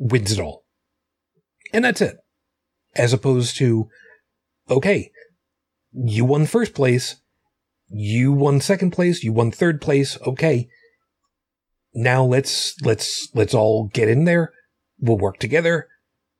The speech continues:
as a trifecta. And if somebody wants something done, they have to make sure that the others are mostly on board also. Because that just makes sense.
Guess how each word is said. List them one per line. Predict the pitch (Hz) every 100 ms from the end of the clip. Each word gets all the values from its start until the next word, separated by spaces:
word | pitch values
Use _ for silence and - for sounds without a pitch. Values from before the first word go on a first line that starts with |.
| _ _ _ _ -
as | 113 104
a |
trifecta. | - 110 92 - 143 - 147 139 - _ _ _ _ -
And | 135 131 131 123 120
if | - 123 -
somebody | 127 120 131
wants | 120 131 135
something | 147 135 139
done, | 139 180 151 151
they | 107 113
have | 120 120 117
to | 113
make | 110
sure | 117 113
that | 107 110 -
the | - 117 110
others | - 107 104 113 - - - _
are | - 110
mostly | 104 107 - 113
on | 98 95
board | 90 147 143
also. | 147 - - - _ _ _ _ _ _ _ _ _ _
Because | - 123 - - 135 127 -
that | 117 -
just | 123 -
makes | 110 98 -
sense. | - 143 82 82 - -